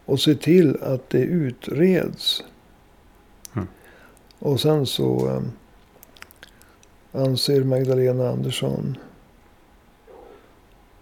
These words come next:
Speaker 1: att, eh, Thomas Eneroth har varit tydlig med.
Speaker 2: Mm.
Speaker 1: Ja, gud,
Speaker 2: Ett
Speaker 1: vad jag
Speaker 2: modeuttryck.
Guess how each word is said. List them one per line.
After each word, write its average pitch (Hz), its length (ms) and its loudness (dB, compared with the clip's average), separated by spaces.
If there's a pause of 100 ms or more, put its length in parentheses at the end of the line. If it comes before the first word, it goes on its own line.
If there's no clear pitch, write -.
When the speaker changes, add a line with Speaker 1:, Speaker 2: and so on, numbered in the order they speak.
Speaker 1:
att, 131 540 -6
eh, 127 260 0 (1040)
Thomas 139 400 0
Eneroth 143 640 0
har 123 180 -2
varit 127 600 0 (120)
tydlig 185 520 6
med. 55 320 -2 (1040)
Speaker 2:
Mm. 110 260 0
Speaker 1:
Ja, - 140 -12
gud, - 180 -4
Speaker 2:
Ett - 60 -2
Speaker 1:
vad - 120 2
jag 110 120 4
Speaker 2:
modeuttryck. 107 760 0